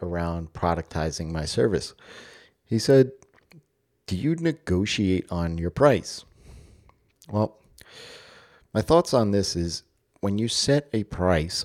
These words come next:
on something, it should be the number that is what you are worth and what you're profitable on. Wiggling around on price is really something that I don't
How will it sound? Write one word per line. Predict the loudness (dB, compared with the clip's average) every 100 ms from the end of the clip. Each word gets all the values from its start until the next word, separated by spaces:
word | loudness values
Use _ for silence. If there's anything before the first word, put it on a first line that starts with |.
| -4
on | -4 -4
something, | -4 -4 -2 -4 -4 -8 -8
it | -6
should | -2 -2
be | 0
the | 0 0
number | 0 -2 0 2 0 -4 _ _ -6
that | -4 -4 -2
is | -2 0 -2 -8 _
what | -4 -2
you | -4 -2
are | -2
worth | 2 4 4 4 -4 -14 -20 _ -2
and | 0 2 0 -2 -10 _ _ _ _
what | 0 0
you're | 0 0 -2
profitable | 2 2 2 0 0 -2
on. | -4 -10 -18 _ _ _ _
Wiggling | 2 2 4 2 2
around | 0 0 0 0
on | 0 -2
price | -4 2 4 2 -2 -6
is | -6 -6 -2
really | 0 0
something | -2 -4 -2 -2
that | -2
I | -2
don't | -2 -4